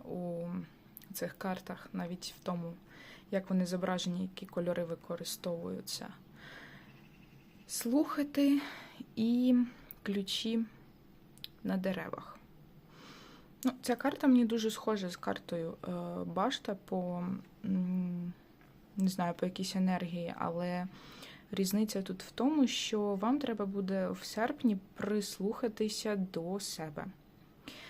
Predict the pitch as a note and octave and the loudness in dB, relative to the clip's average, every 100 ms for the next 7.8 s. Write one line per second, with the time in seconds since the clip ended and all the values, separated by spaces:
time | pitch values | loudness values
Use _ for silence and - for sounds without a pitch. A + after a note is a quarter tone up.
0 | - - - - - - - - - - | -16 -18 -20 -20 -20 -20 -20 -20 -20 -20
1 | - B3 A#3 - G3 F3 D#3 - - - | 0 4 4 2 0 0 -2 -8 -20 -20
2 | - - - G#3+ F3 - - F#3 C#4 - | -20 -10 0 2 2 -2 -4 -2 -2 -6
3 | - - - - - - - - E3 E3+ | -20 -20 -20 -20 -20 -20 -16 -8 0 0
4 | A3+ F#3+ F#3+ A3 A3 F#3+ F3 F3 F3 F#3+ | 4 4 4 2 0 -2 -2 -2 0 0
5 | F3 G#3+ - C4+ G#3+ G3 F#3 F3 F#3+ F#3 | 2 0 2 2 4 4 4 2 -4 -2
6 | F3 F#3+ B3 F3+ F3 F#3+ - G#3 G3 E3+ | 0 2 2 2 0 0 -2 -4 -2 -2
7 | D#3 D3+ - - - E3 D#3 | -2 -6 -8 -10 -4 -2 -2